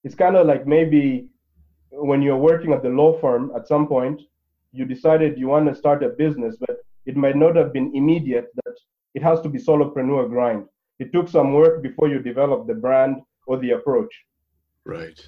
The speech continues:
Speaker 1: This, thi-, this, so, so thi-, this is really what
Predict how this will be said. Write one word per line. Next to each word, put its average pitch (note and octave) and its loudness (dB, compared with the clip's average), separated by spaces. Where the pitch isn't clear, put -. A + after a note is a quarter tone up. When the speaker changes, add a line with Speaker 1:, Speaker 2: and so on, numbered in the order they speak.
Speaker 1:
This, C#3+ -8
thi-, D3 -4
this, D#3 -4
so, D3 -2
so D3+ -2
thi-, E3+ 0
this E3+ -4
is D3+ -6
really D#3+ 2
what D3+ 0